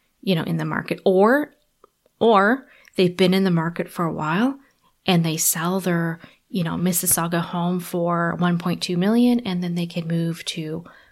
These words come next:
Waterloo region or wherever, Cambridge, and, um, somewhere close to one of the four hundred series highways, or the four, yeah, the, one of the four hundred series highways, and then they can easily commute. And by s-, easily,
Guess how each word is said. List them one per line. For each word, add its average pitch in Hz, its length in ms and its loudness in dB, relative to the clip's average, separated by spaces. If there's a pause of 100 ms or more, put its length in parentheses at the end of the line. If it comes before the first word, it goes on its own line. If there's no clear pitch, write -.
Waterloo 233 480 2
region 190 480 0
or 170 180 -2
wherever, 170 600 -2 (100)
Cambridge, 170 640 -2 (480)
and, 160 560 -2
um, 160 480 -4 (320)
somewhere 170 380 2
close 175 360 -2
to 175 300 -2
one 165 180 -2
of 156 80 -8
the 160 260 -4 (480)
four 185 340 2
hundred 175 260 0
series 170 340 0
highways, 262 640 0 (640)
or 180 300 0
the 165 80 -2
four, 170 440 -4 (100)
yeah, 175 200 -2
the, 165 100 -2
one 175 200 0
of 170 60 0
the 175 60 -4
four 175 180 -4
hundred 170 200 -2
series 175 320 -2
highways, 214 440 -4
and 170 180 -4
then 160 340 -6
they 170 180 0
can 170 220 -6
easily 170 520 -6 (140)
commute. 160 440 -4
And 170 140 0
by 175 120 2
s-, - 260 -4
easily, 214 560 4